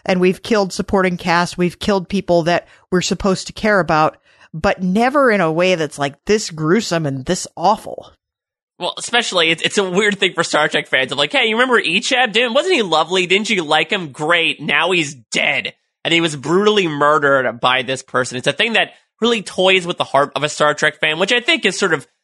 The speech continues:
Speaker 2: the, the onus of this show, right? Is, is to sort of subvert those expectations. And so, again, I can appreciate the brutality of why it was done.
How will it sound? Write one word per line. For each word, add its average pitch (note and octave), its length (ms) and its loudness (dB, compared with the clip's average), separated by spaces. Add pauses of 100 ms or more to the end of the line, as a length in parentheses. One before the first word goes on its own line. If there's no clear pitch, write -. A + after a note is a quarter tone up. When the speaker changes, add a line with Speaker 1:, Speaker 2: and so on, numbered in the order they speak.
(260)
Speaker 2:
the, D3+ 140 0
the D3 260 -6
onus D#3 520 0
of C3+ 260 -2
this B2+ 120 0
show, C3 500 0
right? A#2 340 -6
Is, C3+ 160 -6
is C3+ 140 -2
to C3 80 -8
sort C3 180 -6
of B2 100 -6
subvert C3 640 -2
those B2+ 440 -2
expectations. B2 960 -4
And B2 140 -8
so, C#3 300 0 (560)
again, G3+ 280 -2 (120)
I F#3+ 100 0
can G3 160 -4
appreciate F#3 1080 -2
the D#3 100 -4
brutality C3+ 760 -2
of B2+ 200 -2
why B2+ 240 2
it B2 140 -2
was B2 200 -10
done. A#2+ 300 -2